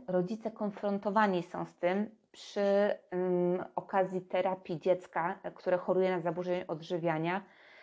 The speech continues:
e, jest to z-, zupełnie naturalne, że wykazują reakcję ochro-, e, obronną.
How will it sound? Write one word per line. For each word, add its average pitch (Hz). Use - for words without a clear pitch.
e, 170
jest 208
to 233
z-, 208
zupełnie 220
naturalne, 202
że 196
wykazują 196
reakcję 196
ochro-, -
e, 185
obronną. 175